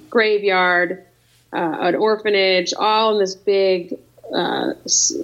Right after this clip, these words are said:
set of buildings. But of course, in one, there's a winery. So of course, that's why I'm there. <laughs> But, um, <laughs> but it's, uh, it's really cool. And, um,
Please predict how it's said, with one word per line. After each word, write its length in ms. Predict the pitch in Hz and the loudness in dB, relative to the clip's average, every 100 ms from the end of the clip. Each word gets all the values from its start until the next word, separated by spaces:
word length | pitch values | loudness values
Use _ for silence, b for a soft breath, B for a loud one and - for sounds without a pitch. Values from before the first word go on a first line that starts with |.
| - | -10
set 320 | - - 226 196 | -4 -2 0 0
of 160 | 185 | 0
buildings. 540 | 202 190 190 175 170 170 | 0 2 2 2 0 0
But 120 | 190 | -2
of 100 | 190 | 0
course, 260 | 220 202 | -2 0
in 140 | 196 185 | 0 0
one, 400 | 220 214 190 185 | 0 2 2 0
there's 200 | 185 175 | 0 0
a 40 | |
winery. 680 | 170 165 165 165 143 127 175 | 0 2 2 0 -2 -4 -4
So 180 | 175 160 | -2 -2
of 160 | 160 | -2
course, 240 | - 123 - | -4 -4 -2
that's 220 | 120 - | -6 -2
why 120 | - | -2
I'm 120 | 107 | 0
there. 240 | 107 113 - 339 | 0 0 0 0
<laughs> 80 | 285 | 0
But, 260 | 262 240 | 0 0
um, 220 | - 262 226 | 0 0 -2
<laughs> 1200 | 208 - 233 - 311 311 - - - 294 277 - | -4 -4 -8 -6 -4 -4 -6 -18 -12 -8 -6 0
but 200 | 302 277 | 2 4
it's, 300 | 269 269 - | 2 2 0
uh, 360 | 254 226 220 - | 2 2 -2 -2
it's 500 | - - 226 226 220 | -4 0 0 0 2
really 260 | 214 202 | 4 4
cool. 500 | 196 214 190 185 185 | 2 0 2 2 2
And, 240 | 175 165 - | 2 2 0
um, 540 | 180 170 156 160 165 | 0 0 0 -2 -6